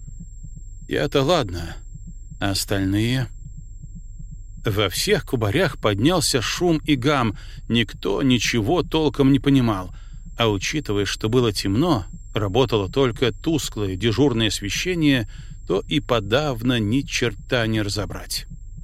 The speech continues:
Сразу же, стянув со стула свою форму, я прямо на полу принялся одеваться. Рядом кто-то топтался, отовсюду слышались растерянные голоса.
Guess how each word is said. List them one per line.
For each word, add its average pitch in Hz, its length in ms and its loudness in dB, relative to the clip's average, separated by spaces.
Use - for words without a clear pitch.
Сразу 143 520 2
же, 139 140 6
стянув 131 520 0
со 110 120 0
стула 160 360 0
свою 110 280 0
форму, 170 460 -2
я 147 240 -2
прямо 156 300 2
на 120 140 2
полу 107 340 0
принялся 107 600 -2
одеваться. 101 640 -4
Рядом 151 360 0
кто-то 131 380 0
топтался, 151 720 0
отовсюду 123 600 0
слышались 143 640 2
растерянные 110 720 2
голоса. - 480 -4